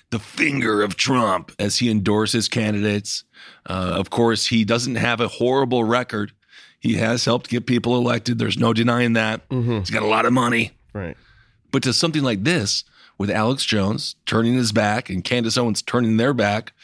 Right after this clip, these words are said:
Speaker 1: uh, collectively on Trump, does it carry any weight, or is Trump still bigger than these people? And at the end of the day, they'll just move on and go back to sucking his weird teat.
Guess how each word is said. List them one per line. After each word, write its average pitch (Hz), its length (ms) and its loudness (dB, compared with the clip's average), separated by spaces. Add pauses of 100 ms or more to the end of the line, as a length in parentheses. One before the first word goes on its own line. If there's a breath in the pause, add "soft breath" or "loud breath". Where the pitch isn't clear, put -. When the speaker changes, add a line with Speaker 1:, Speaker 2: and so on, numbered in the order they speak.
(460 loud breath)
Speaker 1:
uh, 98 180 -2
collectively 110 600 0
on 104 200 2
Trump, 104 300 -2 (100)
does 131 200 0
it 143 80 -2 (180)
carry 180 420 2
any 180 160 4
weight, 156 380 2 (420 loud breath)
or 139 580 2 (280)
is 117 220 -2
Trump 131 560 -4
still - 420 -2
bigger 101 720 0 (360 soft breath)
than 117 340 2
these 143 300 2
people? 101 580 0 (300 soft breath)
And 110 120 0
at 107 100 0
the 120 120 4
end 131 140 2
of 120 80 0
the 120 80 2
day, 127 400 2 (500)
they'll 110 220 0
just 107 320 0 (520 soft breath)
move 131 440 4
on 131 320 2
and 95 180 0
go 110 140 2
back 110 260 0
to 98 100 -2
sucking - 600 -2
his 98 180 0
weird 101 400 2
teat. 98 340 -2